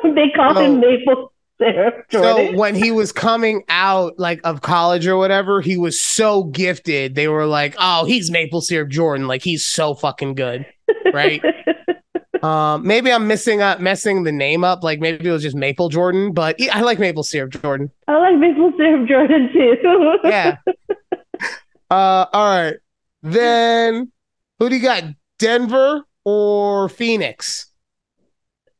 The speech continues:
Speaker 1: I picked Denver before, so, you know, we'll stick with Denver. I
Speaker 2: Picked
Speaker 1: don't
Speaker 2: both
Speaker 1: know
Speaker 2: of them before.
Speaker 1: I know you're right, but I don't like Kendall Jenner's ex. <laughs>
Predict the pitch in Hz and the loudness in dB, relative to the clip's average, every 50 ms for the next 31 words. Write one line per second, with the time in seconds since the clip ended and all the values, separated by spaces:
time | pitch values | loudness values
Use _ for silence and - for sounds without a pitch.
0 | _ _ - 214 214 208 196 - - _ - - - _ _ _ - - _ _ | _ _ -12 -12 -12 -12 -14 -18 -18 _ -18 -18 -18 _ _ _ -20 -20 _ _
1 | _ _ _ - 202 180 180 - - - - 226 247 240 - 381 381 285 233 294 | _ _ _ -4 -4 -4 -4 -8 -12 -2 0 0 0 2 2 2 2 2 2 2
2 | 262 233 233 233 208 214 208 220 233 262 269 254 - - 233 240 233 - 208 180 | 2 2 2 2 2 2 2 4 2 2 0 -2 0 0 -2 0 0 2 2 4
3 | 180 180 190 214 254 254 - - 262 226 220 233 233 254 254 254 247 233 233 254 | 4 4 4 2 2 0 0 0 2 2 2 2 2 2 2 2 4 4 2 2
4 | 247 - - - 269 254 285 285 233 247 262 285 302 233 185 170 165 185 208 226 | 0 -2 -2 -2 -2 0 0 0 2 2 2 2 2 2 2 2 2 2 2 2
5 | 254 233 226 320 294 226 269 262 262 226 262 381 - - 240 - 202 196 180 175 | 2 2 2 0 0 2 0 2 4 4 4 4 2 2 0 0 0 0 0 0
6 | 165 156 - - 165 156 151 143 139 147 151 - _ _ _ - 196 190 170 170 | -2 -4 -4 -4 -4 -2 -2 -2 -4 -4 -8 -12 _ _ _ -2 0 0 2 2
7 | 156 151 160 165 160 160 165 180 233 208 220 254 269 277 285 285 277 277 285 277 | 2 2 2 2 2 2 2 2 2 2 2 4 4 4 2 4 4 2 2 0
8 | 277 - 311 262 240 233 254 247 247 254 240 233 254 254 240 262 262 294 285 262 | 0 -2 0 0 2 2 0 2 2 0 0 2 0 0 0 0 0 2 2 0
9 | 277 - 294 247 262 277 - 359 359 | 2 2 0 0 0 -2 -2 -2 -2